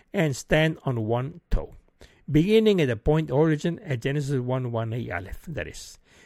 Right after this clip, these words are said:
This is part one of three or four. Please follow along.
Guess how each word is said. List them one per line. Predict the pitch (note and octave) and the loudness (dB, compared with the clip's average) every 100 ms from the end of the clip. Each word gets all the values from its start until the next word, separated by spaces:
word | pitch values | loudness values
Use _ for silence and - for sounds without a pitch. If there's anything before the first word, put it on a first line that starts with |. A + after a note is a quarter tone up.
| - | -10
This | B2+ G3+ B3 - - | 2 6 6 4 -2
is | C#3 - | -8 -2
part | D#3+ E3 D3+ | 2 4 4
one | C#3 D3+ E3 | 2 2 2
of | C3+ A2 | -2 -6
three | - D#3 C#3+ | -2 0 2
or | G#2+ | 0
four. | - D#3+ A2 A2+ _ - _ _ | -2 -2 -2 -4 _ -20 _ _
Please | - G3 G#3 - | 4 4 4 -4
follow | - C#3+ C#3 C#3 C3 A#2 | 0 2 4 2 0 -2
along. | A2 F#2 | -6 -8